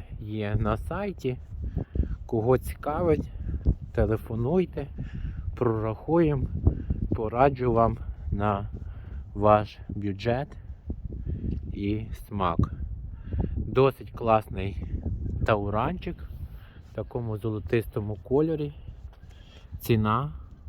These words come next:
можна сказати, халява. Одинадцять сто п'ятдесят євро. Наскільки пам'ятаю, Highline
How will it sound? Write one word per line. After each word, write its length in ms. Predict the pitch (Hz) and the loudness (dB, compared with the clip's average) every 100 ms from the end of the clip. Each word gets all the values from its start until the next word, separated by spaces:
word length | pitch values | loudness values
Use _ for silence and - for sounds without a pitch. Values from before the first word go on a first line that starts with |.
| - - | -12 0
можна 340 | 107 101 101 | 2 4 0
сказати, 640 | - 104 95 104 101 107 110 - - - | -2 -4 -2 -2 -4 -6 -6 -12 -18 -8
халява. 600 | - 110 101 90 85 90 - - | 0 2 2 0 0 -2 -4 -4
Одинадцять 540 | 101 110 127 143 143 | 0 0 0 -4 -8
сто 200 | - 110 | -8 -6
п'ятдесят 600 | 101 - 120 - 104 101 - - - - - - - | -4 -4 -4 -6 -6 -4 -4 -4 -4 -4 -4 -4 -4
євро. 560 | - - 98 87 - - - - - - - - - - - - - - - - - - - - - - - - - - - | -4 -6 -4 -2 -2 -4 -6 -4 0 0 0 -8 -8 -8 -10 -12 -10 -10 -12 -14 -12 -4 -4 -4 -8 -8 -6 -6 -6 -10 -4
Наскільки 500 | 113 - 127 - 120 | -2 -2 -4 -2 -2
пам'ятаю, 800 | 117 117 110 - 123 113 120 110 - - - | -2 -2 -2 2 4 4 2 -2 -6 -8 -4
Highline 580 | 123 117 117 110 113 | 0 2 4 4 2